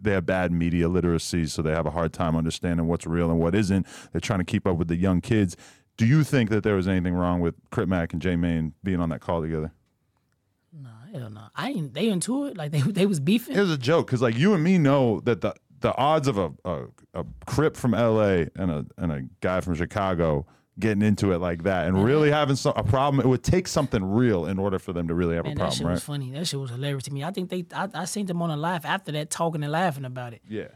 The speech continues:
Speaker 2: That shit was funny. But I really wanted to see them fight, though. I wanted to see if J-Man was
Speaker 1: Oh
Speaker 2: gonna
Speaker 1: my
Speaker 2: let that
Speaker 1: God.
Speaker 2: man beat his ass. But I seen him fight a few times, man. I
Speaker 1: J-Man?
Speaker 2: No.
Speaker 1: Crip Mac.
Speaker 2: Yeah.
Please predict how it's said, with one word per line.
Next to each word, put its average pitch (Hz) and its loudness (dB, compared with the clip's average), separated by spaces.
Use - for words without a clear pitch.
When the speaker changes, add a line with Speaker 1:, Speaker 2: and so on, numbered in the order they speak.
Speaker 2:
That 190 -10
shit 160 -6
was 131 -8
funny. 151 -6
But 131 -6
I 214 2
really 247 2
wanted 208 2
to 202 -4
see 220 -2
them 196 -2
fight, 175 -4
though. 135 -10
I 135 -8
wanted 175 -8
to 123 -14
see 175 -8
if 135 -10
J-Man 151 -8
was 165 -6
Speaker 1:
Oh - -6
Speaker 2:
gonna 151 -8
Speaker 1:
my 151 -6
Speaker 2:
let 151 -8
that 156 -6
Speaker 1:
God. 156 -6
Speaker 2:
man 147 -6
beat 151 -4
his 143 -8
ass. 143 -6
But 143 -4
I 208 2
seen 269 0
him 254 0
fight 247 0
a 165 -4
few 220 -6
times, 180 -2
man. 135 -6
I - -10
Speaker 1:
J-Man? 117 4
Speaker 2:
No. 151 -4
Speaker 1:
Crip 104 0
Mac. 85 0
Speaker 2:
Yeah. 151 -2